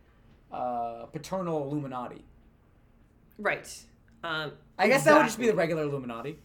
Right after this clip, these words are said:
Speaker 2: Yeah, they're very paternal.
Speaker 1: Yeah, Matt Paternals, you know?
Speaker 2: Matt <laughs> taking turns on the patern.
Speaker 1: Oh, yeah, the patern way?
Speaker 2: Um,
Speaker 1: Yeah, yeah, yeah.
Speaker 2: <laughs> Okay.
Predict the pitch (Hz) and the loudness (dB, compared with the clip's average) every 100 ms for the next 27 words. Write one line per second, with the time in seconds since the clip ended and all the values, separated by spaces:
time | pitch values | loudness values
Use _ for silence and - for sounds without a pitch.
0 | _ _ - _ _ - - - 196 160 | _ _ -20 _ _ -20 -20 -16 -8 -6
1 | 135 160 160 131 143 - - - 156 113 | -4 -6 -8 -8 -10 -14 -16 -14 -10 -10
2 | 107 120 120 143 117 104 98 104 113 143 | -10 -10 -10 -10 -12 -12 -14 -16 -16 -18
3 | _ _ _ _ - _ _ _ - - | _ _ _ _ -20 _ _ _ -16 -10
4 | 117 262 - - - 302 - 415 - - | 0 0 0 -4 -2 -4 2 2 2 -8
5 | - - 285 - - - 247 - 277 233 | -12 -4 -4 -4 -20 -16 -16 -6 -4 -2
6 | 226 214 220 233 226 214 202 196 214 - | -4 -2 2 4 2 0 -2 -4 -8 0
7 | 214 269 277 233 226 190 180 165 170 185 | 8 12 12 12 10 8 4 0 -4 -2
8 | 202 226 247 - 160 156 156 151 151 139 | 2 4 4 2 -2 0 0 0 0 -2
9 | 123 - - - 415 415 453 480 622 640 | -6 -14 -8 2 2 4 2 4 4 4
10 | 762 762 988 - _ - _ _ _ - | -4 -6 -18 -20 _ -20 _ _ _ -20
11 | - _ _ _ - - 190 - | -20 _ _ _ -4 0 0 -2